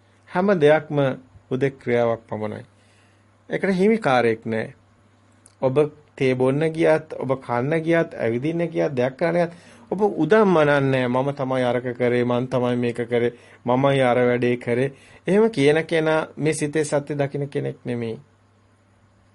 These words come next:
සිතේ සත්‍ය දකින කෙනා මම කියන හැඟීම, මමයි කරේ කියන විඳවීම නෑ. පසුතැවීම, ලතවීම උදන් අනන්නේ. අටලෝ දහමින් කම්පා නොවන ගුණේනෝ. ලාභාලාභ,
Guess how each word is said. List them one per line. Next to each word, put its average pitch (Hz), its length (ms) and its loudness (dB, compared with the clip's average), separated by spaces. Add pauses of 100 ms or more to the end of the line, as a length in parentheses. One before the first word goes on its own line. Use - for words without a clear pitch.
(140)
සිතේ 233 280 0
සත්‍ය 175 340 -2
දකින 160 400 -2
කෙනා 170 340 0
මම 131 360 2
කියන 196 320 0
හැඟීම, 151 520 0 (120)
මමයි 143 420 -2
කරේ 160 320 0
කියන 147 340 0 (280)
විඳවීම 139 680 2
නෑ. 113 280 -6 (760)
පසුතැවීම, 147 600 2
ලතවීම 147 580 2
උදන් 151 400 2
අනන්නේ. 127 680 -2 (600)
අටලෝ 190 320 2
දහමින් 190 300 2
කම්පා 156 440 0
නොවන 135 320 2
ගුණේනෝ. 120 560 -2 (380)
ලාභාලාභ, 123 840 2